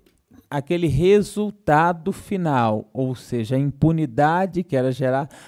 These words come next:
foi cansando não só a sociedade, como o meio jurídico, e vem,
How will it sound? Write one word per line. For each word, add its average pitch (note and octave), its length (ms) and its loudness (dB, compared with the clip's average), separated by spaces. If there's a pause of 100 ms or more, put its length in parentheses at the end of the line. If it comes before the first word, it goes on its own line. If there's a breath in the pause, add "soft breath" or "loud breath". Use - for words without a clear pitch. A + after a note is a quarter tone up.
(200 loud breath)
foi E3+ 140 0
cansando D#3 760 2
não F3 240 0
só - 240 -2
a D3 40 2
sociedade, D#3 880 2
como F3+ 360 0
o D#3+ 40 -4
meio C#3+ 360 2
jurídico, F3 800 0 (240)
e G#3+ 120 -2
vem, D3 460 0